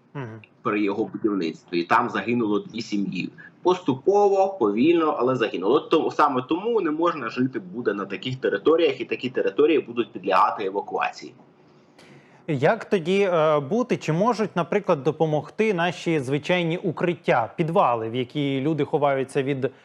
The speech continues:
Speaker 1: ракет? Чи можна там зачинитися і таким чином, можливо, відсторонитися від, е, іонізуючого випромінювання?
Speaker 2: Та в будь-якій квартирі можна. Головне,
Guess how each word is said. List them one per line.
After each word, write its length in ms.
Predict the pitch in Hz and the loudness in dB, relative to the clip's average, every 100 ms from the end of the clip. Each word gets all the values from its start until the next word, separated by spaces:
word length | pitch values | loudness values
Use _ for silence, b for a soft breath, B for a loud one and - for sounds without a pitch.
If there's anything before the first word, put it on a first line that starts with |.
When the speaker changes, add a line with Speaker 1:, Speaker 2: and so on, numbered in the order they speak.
| b - | b -2
Speaker 1:
ракет? 600 | 139 139 170 175 120 104 _ _ | 0 2 0 0 -2 -2 _ _
Чи 100 | 160 | -2
можна 280 | 202 165 165 | 0 0 -2
там 200 | 170 143 | -2 0
зачинитися 600 | 151 170 220 240 165 160 | -4 -2 -2 -2 -2 -2
і 40 | |
таким 280 | 127 190 165 | -2 -2 0
чином, 320 | 220 196 165 B B - | 0 0 -6 B B -4
можливо, 360 | 147 151 180 | -2 0 0
відсторонитися 880 | 131 165 - 196 185 190 185 156 160 | 0 -2 0 0 2 0 -2 -2 -2
від, 260 | 139 143 135 | -2 -2 2
е, 360 | 147 143 151 170 | 2 2 0 0
іонізуючого 840 | 156 156 143 180 160 - 139 131 | -2 0 0 0 -2 -4 -4 -2
випромінювання? 720 | 131 147 139 120 113 113 120 _ _ - - | -2 -2 -2 -4 -8 -14 -20 _ _ -12 2
Speaker 2:
Та 80 | 143 | 2
в 140 | 139 | 4
будь-якій 400 | 202 180 185 180 | 4 4 2 0
квартирі 480 | - 233 - 180 117 | 2 0 2 2 4
можна. 440 | 110 95 98 87 | 2 0 0 -2
Головне, 600 | 98 123 143 180 180 - | 2 2 4 4 2 0